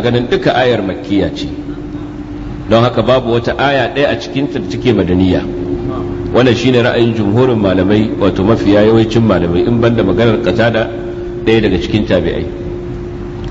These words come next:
Wannan sura tana karantar da irin abin da sauran surorin Makka suke karantarwa na tauhidi. To, surorin Makka surori ne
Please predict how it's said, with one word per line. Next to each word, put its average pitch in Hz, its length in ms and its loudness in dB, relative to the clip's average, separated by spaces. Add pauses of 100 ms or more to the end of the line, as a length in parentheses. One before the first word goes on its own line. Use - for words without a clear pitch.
(520)
Wannan 135 240 4
sura 156 320 2
tana 151 240 0
karantar 147 480 0
da 139 80 -2
irin 165 240 2
abin 127 260 0
da 143 80 0
sauran 139 380 2
surorin 147 400 4
Makka 147 240 0
suke 110 240 -2
karantarwa 101 640 0
na 113 100 2
tauhidi. 98 680 0 (840)
To, - 80 -4
surorin 131 400 4
Makka 139 560 2
surori 143 400 0
ne 127 160 2